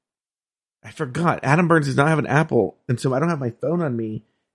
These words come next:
and so I can't see on my iMac. It won't show me non-iMessage messages.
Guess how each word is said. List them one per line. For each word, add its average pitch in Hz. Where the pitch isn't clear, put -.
and 123
so 135
I 131
can't -
see 156
on 131
my 117
iMac. 131
It 117
won't 127
show 123
me 120
non-iMessage 113
messages. 107